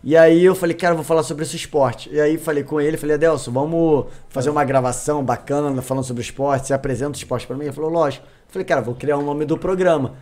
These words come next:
Aí eu falei, Varela Personal em Ação. E aí eu botei alguns temas, né? Aí era, foi canoa havaiana, teve o mundo do crossfit também, que foi muito legal. Eu entrevistei um, um dono de um box do crossfit, que ele é coach,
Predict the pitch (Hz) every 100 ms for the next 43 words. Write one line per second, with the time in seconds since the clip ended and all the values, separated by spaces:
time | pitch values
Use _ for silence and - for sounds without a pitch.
0 | - - 151 147 160 156 151 131 139 127
1 | 143 143 156 - 151 147 160 165 170 -
2 | 175 131 - - - - - 156 151 160
3 | 170 170 170 165 185 - 185 147 123 117
4 | 123 127 127 135 127 127 127 131 139 120
5 | 123 151 156 - - - - 139 131 139
6 | 135 147 156 151 147 139 131 - 135 147
7 | - - 120 117 127 120 127 139 131 123
8 | 135 135 131 120 120 - 123 127 123 120
9 | 107 - - - - - - 147 139 151
10 | 190 208 143 151 127 131 139 - 127 120
11 | 113 - 170 - 143 127 - 139 160 165
12 | -